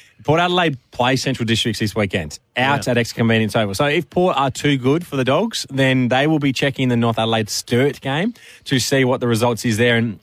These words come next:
Speaker 1: this is where it's, uh, it's gonna be so incredible this weekend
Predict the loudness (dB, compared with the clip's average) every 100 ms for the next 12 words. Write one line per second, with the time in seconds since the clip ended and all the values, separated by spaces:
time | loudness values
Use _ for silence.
0 | -4 -2 0 2 2 2 0 -4 -4 -4
1 | -4 -4 -6 -2 0 0 0 0 0 0
2 | 0 2 2 2 0 -2 0 0 0